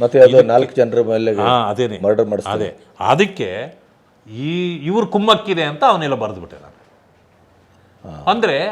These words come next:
Speaker 2: ಅವ್ರ ಜೊತೆಗೆ ಇದ್ದಿದ್ದಕ್ಕೆ ಅವನಿಗೆ ಅದೆಲ್ಲ ಗೊತ್ತಾಗಿದೆ.
Speaker 1: ಗಾರ್ ಕರೆಕ್ಟ್, ಕರೆಕ್ಟ್. ಮತ್ತೆ
Speaker 2: ಅದರಿಂದ
Speaker 1: ಹಿಂದಿನ
Speaker 2: ಬಂದಿದೆ.
Speaker 1: ಹಿಂದಿನ ಕೆಲವು ಪ್ರಕರಣಗಳಲ್ಲೂ ಅವನು, ಆ ವ್ಯಕ್ತಿಯೇ, ಆ, ಟಾರ್ಗೆಟ್ ಆಗ್ತಾ ಇದ್ನ.
Speaker 2: ಹೌದು. ಆ ಕಾರಣದಿಂದ ಇದೊಂದು ಸ್ವಲ್ಪ ವಿಷಯ ಮುನ್ನೆಲೆಗೆ ಬಂದಿದೆ.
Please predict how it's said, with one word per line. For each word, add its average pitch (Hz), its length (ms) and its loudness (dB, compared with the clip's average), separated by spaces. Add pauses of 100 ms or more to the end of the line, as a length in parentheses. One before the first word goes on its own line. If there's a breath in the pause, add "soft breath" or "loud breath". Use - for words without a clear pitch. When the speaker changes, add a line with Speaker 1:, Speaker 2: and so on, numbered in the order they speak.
(100)
Speaker 2:
ಅವ್ರ 147 200 2
ಜೊತೆಗೆ 131 400 -4
ಇದ್ದಿದ್ದಕ್ಕೆ 220 560 -4
ಅವನಿಗೆ 240 220 -2
ಅದೆಲ್ಲ 233 260 -2
ಗೊತ್ತಾಗಿದೆ. 190 580 -4
Speaker 1:
ಗಾರ್ 151 220 8
ಕರೆಕ್ಟ್, 123 420 -4
ಕರೆಕ್ಟ್. 107 300 -4
ಮತ್ತೆ 147 240 6
Speaker 2:
ಅದರಿಂದ 156 240 2
Speaker 1:
ಹಿಂದಿನ - 180 4
Speaker 2:
ಬಂದಿದೆ. 208 680 -2 (360)
Speaker 1:
ಹಿಂದಿನ 180 260 4
ಕೆಲವು 170 280 6
ಪ್ರಕರಣಗಳಲ್ಲೂ 170 800 6
ಅವನು, 170 280 6
ಆ 143 140 8
ವ್ಯಕ್ತಿಯೇ, 180 600 8 (300)
ಆ, - 380 -2
ಟಾರ್ಗೆಟ್ 143 400 6
ಆಗ್ತಾ 127 220 4
ಇದ್ನ. 87 220 -2
Speaker 2:
ಹೌದು. 92 480 -8
ಆ 113 180 -2
ಕಾರಣದಿಂದ 135 560 0 (920)
ಇದೊಂದು 214 340 -6
ಸ್ವಲ್ಪ 165 280 -6 (960)
ವಿಷಯ 113 280 -8
ಮುನ್ನೆಲೆಗೆ 104 480 -8
ಬಂದಿದೆ. 90 480 -16